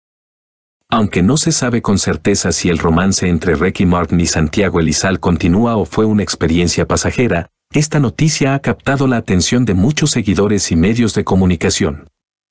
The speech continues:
Ambos son figuras públicas y su vida amorosa siempre genera interés entre sus admiradores. En conclusión,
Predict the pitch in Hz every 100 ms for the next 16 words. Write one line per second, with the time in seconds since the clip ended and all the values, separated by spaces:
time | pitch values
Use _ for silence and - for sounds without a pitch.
0 | _ _ _ _ - 185 185 - 151 147
1 | 131 110 98 - 107 82 85 95 85 -
2 | - 92 101 104 98 87 92 101 95 -
3 | 127 139 131 - 92 104 107 90 85 90
4 | 113 120 104 98 90 95 95 82 92 90
5 | 90 78 - - - _ _ _ _ _
6 | _ _ _ _ _ _ _ _ _ 123
7 | 117 104 87 101 - 135 113